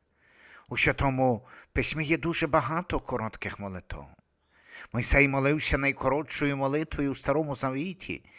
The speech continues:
коли його сестра Міріам захворіла на проказу. «Благаю тебе, Боже, оздорови її». Числа,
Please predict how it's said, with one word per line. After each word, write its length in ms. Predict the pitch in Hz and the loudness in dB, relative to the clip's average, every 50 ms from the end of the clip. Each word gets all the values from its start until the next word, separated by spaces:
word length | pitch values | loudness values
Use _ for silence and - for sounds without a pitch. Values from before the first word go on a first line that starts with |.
| - - - - - - - | -20 -20 -20 -20 -20 -16 -6
коли 300 | - - 135 131 143 147 | -2 2 4 6 8 8
його 360 | 143 143 127 135 147 151 151 | 8 8 8 8 6 6 6
сестра 500 | - - - 139 127 - - 147 143 151 | 4 2 2 2 0 -2 0 2 2 2
Міріам 520 | 151 143 139 131 139 139 147 160 165 170 156 | 4 2 4 4 6 6 4 4 2 0 -2
захворіла 600 | - - 139 120 - 139 143 147 160 165 165 156 | 0 0 0 0 0 0 0 0 2 0 0 0
на 120 | 147 143 131 | 0 -2 -2
проказу. 720 | - 135 127 - - - 160 - - - - - - - _ _ _ _ _ _ - - - - - _ _ | -2 -4 -6 -6 -10 -14 -12 -12 -12 -14 -14 -16 -16 -20 _ _ _ _ _ _ -20 -20 -20 -20 -20 _ _
«Благаю 800 | 110 123 131 143 139 135 120 135 147 156 175 185 175 160 151 143 | 0 4 8 8 8 8 8 6 4 4 2 2 0 0 0 0
тебе, 440 | - - 143 131 120 143 143 143 135 | 0 0 0 2 2 2 2 2 0
Боже, 640 | 131 113 139 143 165 170 165 - - 156 156 147 - - | -2 -2 -2 0 0 -2 -2 -2 0 0 0 -2 -2 -6
оздорови 640 | - 139 131 - - - 143 139 143 139 127 147 156 | -6 -4 -4 -4 -2 -2 -2 -2 -2 -4 -4 -6 -6
її». 600 | 160 160 139 120 98 90 82 80 78 65 - _ _ _ _ _ _ _ _ _ - - - _ _ | -6 -4 -6 -6 -8 -8 -12 -16 -18 -20 -20 _ _ _ _ _ _ _ _ _ -20 -20 -20 _ _
Числа, 680 | - - 120 110 - - - 117 110 104 110 107 107 | -6 -4 -2 -2 -2 -2 -2 -2 -2 -4 -4 -6 -8